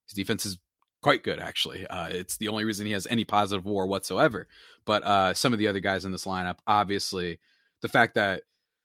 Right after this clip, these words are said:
oh my God, where even is he? I can't even find Eric Hosmer on Fangraphs right now. That's how bad it was. Ho-, I, wait, I literally can't find him. Where are his numbers? I just saw him. Yeah, Eric Hosmer,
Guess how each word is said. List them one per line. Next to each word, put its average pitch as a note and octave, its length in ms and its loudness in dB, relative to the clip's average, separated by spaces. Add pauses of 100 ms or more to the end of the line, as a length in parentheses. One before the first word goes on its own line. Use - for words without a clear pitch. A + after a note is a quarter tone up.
(120)
oh A#2 160 2
my F#2+ 140 0
God, F#2+ 260 -2
where C3 140 2
even F3+ 280 0
is G#2 200 -4
he? F2 280 -6
I B2 100 0
can't F#3+ 180 2
even F3 140 2
find G#2+ 320 -2
Eric F#2+ 240 -2
Hosmer F#2 320 -4
on F2+ 80 -4
Fangraphs F2 540 -6
right E2+ 160 -8
now. F#2 140 -6
That's G#2 160 -6
how B2+ 100 0
bad F#2 280 -4
it F#2 100 -8
was. F2+ 300 -8 (320)
Ho-, - 280 2
I, A2 160 2 (140)
wait, G2 200 0
I G2 60 -4
literally A2 300 -2
can't F#2+ 200 -6
find A#2 240 -8
him. E2+ 80 -12
Where A2 140 -4
are D#3 40 0
his C#3 120 -6
numbers? G2+ 400 -10 (140)
I G#2+ 80 -4
just D#3 180 -2
saw F3+ 160 2
him. F2+ 200 -8 (340)
Yeah, A#2+ 160 6
Eric C3 240 4
Hosmer, G#2+ 600 2